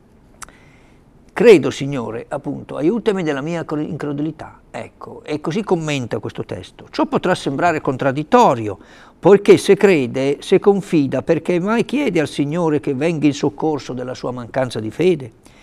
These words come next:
E nondimeno quella contraddizione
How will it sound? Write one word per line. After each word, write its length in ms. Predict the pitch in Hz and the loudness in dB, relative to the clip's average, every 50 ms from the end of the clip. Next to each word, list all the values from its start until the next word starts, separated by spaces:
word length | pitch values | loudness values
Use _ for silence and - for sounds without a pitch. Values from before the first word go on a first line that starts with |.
| - - - - - | -20 -20 -20 -20 -10
E 100 | - 135 | -6 -4
nondimeno 720 | 135 139 143 139 131 143 135 156 226 247 247 233 220 107 - | -2 -2 -2 -2 -2 -2 0 0 0 0 0 0 -2 -4 -6
quella 300 | - - 156 185 175 156 | 0 2 4 6 6 4
contraddizione 1200 | - - 147 143 - 147 147 135 151 147 - - - 277 302 302 294 277 254 - _ - - - | 4 0 -4 -2 -2 -2 -2 -2 -2 -6 -4 -4 -2 -2 0 -2 -2 -6 -8 -12 _ -20 -20 -20